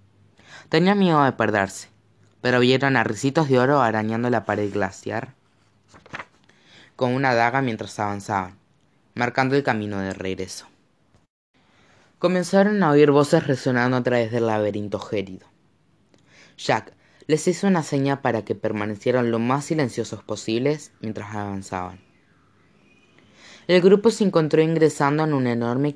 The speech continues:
cráter en el medio de las montañas. Un río congelado rodeaba el fondo como un suelo nevado, y una cascada rígida caía dentro del cráter, desde la montaña superior.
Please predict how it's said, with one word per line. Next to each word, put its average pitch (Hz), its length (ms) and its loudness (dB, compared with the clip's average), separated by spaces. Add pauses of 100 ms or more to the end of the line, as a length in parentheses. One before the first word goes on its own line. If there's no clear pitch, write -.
(100)
cráter 120 640 0
en 123 140 -4
el 117 80 -2
medio 113 260 0
de 110 60 0
las 98 180 -4
montañas. 98 680 -12 (1000)
Un 151 180 0
río 151 280 4
congelado 127 640 2
rodeaba 120 440 2
el 110 80 0
fondo 139 520 0
como 143 240 0
un 170 180 -2
suelo 143 300 -2
nevado, 101 400 -4 (760)
y 156 80 -4
una 180 140 2
cascada 143 520 2
rígida 135 540 -2
caía 120 380 0
dentro 113 400 0
del 104 220 -2
cráter, 98 600 -8 (140)
desde 113 240 -6
la 110 100 -4
montaña 104 540 -6
superior. 98 460 -12